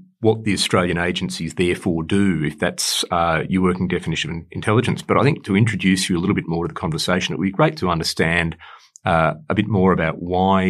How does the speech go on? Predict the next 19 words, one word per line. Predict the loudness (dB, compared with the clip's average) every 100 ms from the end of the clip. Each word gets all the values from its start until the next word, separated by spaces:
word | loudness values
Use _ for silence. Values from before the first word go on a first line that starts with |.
| 0 0
you're | -2 0
both | 0 0
in | -4
this | -4 -4
game. | -2 0 -2 -4
How | 0 0
did | 0 -2
you, | -2 -2 -4 -6 -14 -20 _ _ -4
uh, | 2 2 0
come | 0 4 4
to | 4 2 2 0 -4
intelligence | -4 0 2 2 2 -2 -2 -2 -2 -2
as, | 0 0 2 0 -2 -2 -2 -2
uh, | -4 -2 -2 -4 -8 -14 _ _ -4
a | -2
leadership | 2 2 2 -2 -6
point | -6 -4 -4
of | -4
your | -2 -2 -2